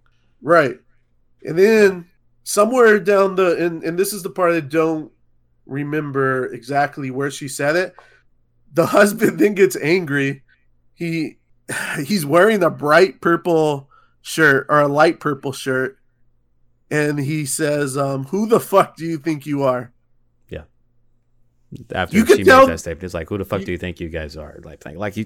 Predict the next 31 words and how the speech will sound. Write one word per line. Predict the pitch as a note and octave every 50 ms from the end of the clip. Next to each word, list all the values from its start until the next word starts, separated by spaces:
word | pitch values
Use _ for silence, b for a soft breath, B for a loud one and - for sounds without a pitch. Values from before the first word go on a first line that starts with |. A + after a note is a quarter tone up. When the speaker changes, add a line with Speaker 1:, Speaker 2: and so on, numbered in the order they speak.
| C#3+ F3 -
Speaker 2:
more | F#3 F#3 F#3
or | E3
less | D3+ D3 C#3 - C#3
like, | B2+ B2 A2+
"What | A#2 - - -
the | G#3
hell | F#3 F#3 G3 F#3+ F3+
is | D#3+ D3+
going | D#3 D#3+ D3+ D3+ D3
on? | D3+ E3 D#3 A2
Like, | F#2 F2+ E2+
why | D2+ D#2+ E2+ G2 A2 A2+
are |
you | A2 G#2+ G#2 G#2
Speaker 1:
Right. | F#3 G#3 G3+ F#3+ F3 E3
Speaker 2:
guys | - F3 - - b b b b b b
making | - G2 G2+ G2+ F#2+ F#2+ F2
Speaker 1:
So | E2 - G#3
Speaker 2:
such | G3
a | F#3+
Speaker 1:
when | F#3+ F#3
Speaker 2:
big | G3 G3
Speaker 1:
I, | G#3 -
Speaker 2:
deal | E2 -
out | - D2+ D2+
of | - _
this?" | - - - - _
Speaker 1:
when | - D#3+ F#3 G3 G3
I | F#3+ F3+ F3+ G#3 B3
heard | C#4+ C4 B3 B3+ B3+ G#3+ F3 D#3
this, | F3+ F#3 G3 G#3 A#3 - - - - -